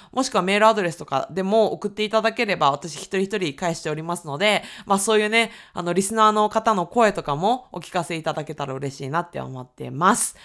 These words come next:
はい、ということで、まあ、今回はもうマジで最後の最終回をお送りしたいと思うんですけれども、今回のエピソードでは、なぜ私が今企業コーチとして活動しているのかっていうところ、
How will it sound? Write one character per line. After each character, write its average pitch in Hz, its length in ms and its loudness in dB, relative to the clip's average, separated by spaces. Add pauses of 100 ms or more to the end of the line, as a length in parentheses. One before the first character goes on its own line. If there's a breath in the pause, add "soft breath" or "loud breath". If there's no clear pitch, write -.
(280 loud breath)
は 285 160 6
い、 277 100 2
と 277 80 -2
い 285 40 2
う 277 40 -4
こ 294 120 -2
と 240 120 2
で、 220 180 8
ま 190 100 2
あ、 - 40 -4
今 302 200 -8
回 214 140 4
は 156 60 4
も 139 140 -4
う 135 40 -8
マ 180 420 0
ジ 254 320 -6
で 254 140 2
最 226 420 0
後 175 140 -2
の 185 160 -2
最 196 240 0
終 208 220 0
回 170 200 2
を 143 80 4
お 143 200 4
送 180 180 -4
り 190 120 0
し 190 60 -6
た 202 100 0
い 170 100 -6
と 170 80 -4
思 185 200 -2
う - 20 0
ん 190 60 -2
で 170 80 -6
す - 100 -14
け 170 100 -6
れ 160 80 -4
ど 180 100 -4
も、 233 300 2 (240 loud breath)
今 427 220 0
回 226 240 4
の 185 80 -2
エ 208 100 -2
ピ 208 120 -10
ソ 175 180 -6
ー - 20 -10
ド 156 140 -6
で 147 180 -6
は、 175 480 4 (160)
な 269 180 4
ぜ 381 160 2
私 208 380 2
が 180 160 -2
今 233 240 0
企 175 260 -6
業 269 200 2
コ 320 220 -6
ー 330 40 0
チ - 140 -6
と 175 120 0
し - 120 -8
て 190 440 2
活 - 280 -8
動 247 160 2
し - 100 -6
て 254 140 0
い 285 40 0
る 320 100 -2
の 339 120 2
か 247 200 4
っ - 140 -4
て 180 80 -6
い 165 80 -4
う 151 80 -8
と 156 120 -12
こ 165 140 -4
ろ、 170 240 2